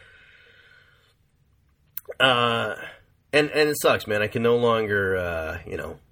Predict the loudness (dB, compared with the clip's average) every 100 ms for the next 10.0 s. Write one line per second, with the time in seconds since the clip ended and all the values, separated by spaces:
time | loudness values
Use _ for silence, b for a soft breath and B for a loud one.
0 | _ _ -14 -6 -2 0 0 -2 -6 -10
1 | -8 -8 -10 -14 -14 -14 -10 -6 -6 -6
2 | -10 -4 0 2 4 2 0 -2 -4 -4
3 | -6 -6 -2 -2 -2 -8 -14 -16 -16 -18
4 | -18 -18 -16 -10 -10 -8 -6 -6 -8 -10
5 | -8 -6 -6 -6 -8 -10 -10 -6 -6 -8
6 | -14 -12 -8 -6 -8 -12 -14 -12 -12 -12
7 | -16 -18 b b b b b b -8 -8
8 | -10 _ -4 0 2 4 2 4 0 0
9 | -8 -6 -6 -6 -8 -8 -8 -10 -12